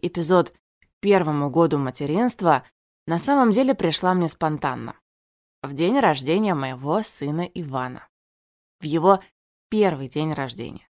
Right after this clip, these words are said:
Помню, я тогда пересматривала фотографии, где Ваня только родился, а потом вот ему месяц,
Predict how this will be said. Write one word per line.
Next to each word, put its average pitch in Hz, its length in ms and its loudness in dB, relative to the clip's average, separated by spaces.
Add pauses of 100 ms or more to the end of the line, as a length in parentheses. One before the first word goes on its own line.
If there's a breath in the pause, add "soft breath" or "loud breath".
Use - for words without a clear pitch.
(800 loud breath)
Помню, 233 300 4
я 175 180 0
тогда 156 420 0
пересматривала 156 920 -4
фотографии, 143 840 -4
где 131 360 -12
Ваня 135 280 -6
только 139 300 -10
родился, 139 580 -2 (640)
а - 60 -8
потом 190 420 0
вот 151 220 -10
ему 143 200 -8
месяц, 156 840 -4